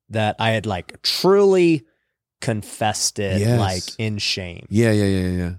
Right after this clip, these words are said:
Speaker 1: You know, because, you know, I had told my wife before.
Speaker 2: Yep.
Speaker 1: And I was like, "I struggle with it.
Speaker 2: Yep.
Speaker 1: It's hard."
Speaker 2: Yeah.
Speaker 1: But she was the only one.
Speaker 2: Yep.
Speaker 1: But, like,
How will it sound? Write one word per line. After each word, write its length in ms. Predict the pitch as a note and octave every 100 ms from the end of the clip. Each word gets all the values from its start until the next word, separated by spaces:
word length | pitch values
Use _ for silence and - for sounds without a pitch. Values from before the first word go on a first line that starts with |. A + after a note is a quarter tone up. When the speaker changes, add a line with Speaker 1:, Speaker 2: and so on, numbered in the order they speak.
| - _
Speaker 1:
You 140 | C3
know, 140 | C3 B2
because, 520 | B2+ D3 B2+ A#2 - _ _ _ _ _ _ _ _ _
you 100 | C3+
know, 60 | C#3
I 80 | A3+
had 80 | B3+
told 180 | G3
my 120 | D#3 A2+
wife 340 | F#2+ A2+ -
before. 540 | D3 C#3 E3+ F3+ G3 G#3
Speaker 2:
Yep. 240 | G2 G#3+ -
Speaker 1:
And 60 | -
I 20 |
was 120 | E3
like, 220 | F3 C3 - _ _
"I 80 | D3
struggle 420 | D#3+ - A#2 A2+
with 180 | B2+ A#2+
it. 180 | C#3 C3
Speaker 2:
Yep. 260 | B2 F#3 -
Speaker 1:
It's 200 | G#2 -
hard." 500 | - B2+ C3 C3 C3
Speaker 2:
Yeah. 300 | A#2 C3 F#2+ G2+ _ _
Speaker 1:
But 400 | B2 A2+ G#2 - _ _ _ _ _ _ _
she 120 | - E3+
was 100 | C3+
the 100 | C3
only 140 | A2
one. 220 | F#2 - -
Speaker 2:
Yep. 240 | A#2+ C#3+ - - _ _ _ _ _ _ -
Speaker 1:
But, 180 | A#2
like, 320 | A2 A2 -